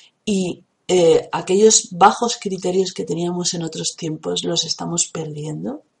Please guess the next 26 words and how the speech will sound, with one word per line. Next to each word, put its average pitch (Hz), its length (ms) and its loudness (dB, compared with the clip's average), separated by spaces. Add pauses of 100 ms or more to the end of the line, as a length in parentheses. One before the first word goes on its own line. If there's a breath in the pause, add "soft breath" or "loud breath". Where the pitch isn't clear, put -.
(540 soft breath)
Y 190 120 4
entonces, 180 880 4
eh, 156 520 -4
en 170 160 -4
un 165 100 -2
mundo 180 340 -2
en 156 80 -6
el 156 160 -10
que - 100 -6
la 147 160 -4
violencia 165 800 0 (540)
empieza 160 500 -4
a 156 60 -4
normalizarse, 175 1000 -2 (580 soft breath)
hay 165 120 -6
que 185 100 -2
aprender 160 420 -2
a 165 60 0
desarrollar 151 760 -2
las - 240 -6
verdaderas 151 640 -6
herramientas 156 720 -8
emocionales 151 760 -8 (360 loud breath)
que 160 120 -4
nos 151 220 0
permiten 151 880 -8